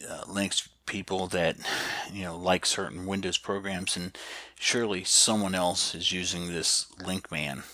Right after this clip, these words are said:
So I'm sure someone might have an issue with it and might be able to kinda give him some, uh, guidance on what he needs to do. I'm th-, seeming to think it's maybe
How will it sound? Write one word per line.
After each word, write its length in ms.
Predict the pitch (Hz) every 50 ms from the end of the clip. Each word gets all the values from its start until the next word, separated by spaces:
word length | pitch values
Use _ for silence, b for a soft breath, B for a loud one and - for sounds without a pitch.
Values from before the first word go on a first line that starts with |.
| -
So 380 | - - - 92 87 85 80 67
I'm 180 | 87 95 98 98
sure 300 | - - - 110 101 95
someone 840 | - - - - 113 107 107 110 107 98 95 90 85 85 92 - B B B B B
might 300 | - - 98 95 92 90
have 200 | - - 90 85
an 120 | 92 92 85
issue 260 | 90 - - - 90
with 160 | 87 87 -
it 100 | 76 -
and 120 | - 92
might 180 | 90 85 76 80
be 80 | 87 87
able 160 | 78 76 82
to 80 | 78
kinda 260 | - - - - 151 -
give 180 | - 98 -
him 120 | 73 67 -
some, 300 | - - - 58 - - - _ _ _ -
uh, 260 | - 87 85 - - B B B B B B B B -
guidance 460 | - 87 90 87 85 82 78 - -
on 180 | 67 76 87 92
what 140 | 87 90
he 80 | 92 80
needs 220 | 80 80 78 - -
to 60 | -
do. 280 | - - 80 80 - B B B B B B B B B
I'm 140 | - 143 151
th-, 300 | - - - 117 - -
seeming 340 | - - - 110 98 92 90
to 60 | 85
think 400 | - - 95 92 92 90 - -
it's 200 | 87 - - - - - 85
maybe 340 | 90 90 92 90 90 85